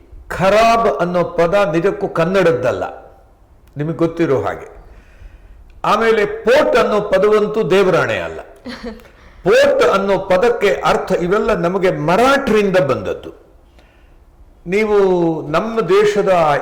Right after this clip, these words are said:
Speaker 1: ಈ ಕಂದಾಯ ವ್ಯವಸ್ಥೆ ಏನಿದೆ, ಇದ-, ಇದರ ಇತಿಹಾಸ ನೋಡ್ತಾ ಬಂದ್ರೆ ನಿಜಕ್ಕೂ ಕೂಡ ನಮಗೆ ಮೊದಲು ಇದ್ದಂಥ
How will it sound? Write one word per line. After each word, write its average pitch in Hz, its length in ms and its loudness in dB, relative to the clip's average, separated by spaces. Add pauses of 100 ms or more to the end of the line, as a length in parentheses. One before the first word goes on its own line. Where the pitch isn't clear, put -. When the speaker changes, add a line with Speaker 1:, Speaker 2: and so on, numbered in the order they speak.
(120)
Speaker 1:
ಈ 147 160 -2
ಕಂದಾಯ 202 800 2 (320)
ವ್ಯವಸ್ಥೆ 185 720 2
ಏನಿದೆ, 110 680 -4 (640)
ಇದ-, 190 400 0
ಇದರ 190 160 0
ಇತಿಹಾಸ 214 680 0
ನೋಡ್ತಾ 196 460 -2
ಬಂದ್ರೆ 151 800 -4
ನಿಜಕ್ಕೂ 226 460 -2
ಕೂಡ 208 260 -2
ನಮಗೆ 165 880 -4 (420)
ಮೊದಲು 240 640 2
ಇದ್ದಂಥ 185 500 -2